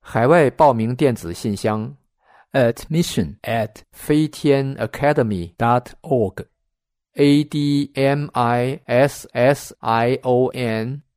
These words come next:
at F E I T I A N A C A D E M Y点O R G。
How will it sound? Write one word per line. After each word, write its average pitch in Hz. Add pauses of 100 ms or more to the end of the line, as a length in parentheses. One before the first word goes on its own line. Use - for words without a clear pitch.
at 120 (240)
F 151
E 139
I 123 (100)
T 147
I 117 (120)
A 143
N 123 (100)
A 135
C 139
A 113
D 151
E 139 (140)
M 135
Y 127 (200)
点 92
O 131
R 120
G。 117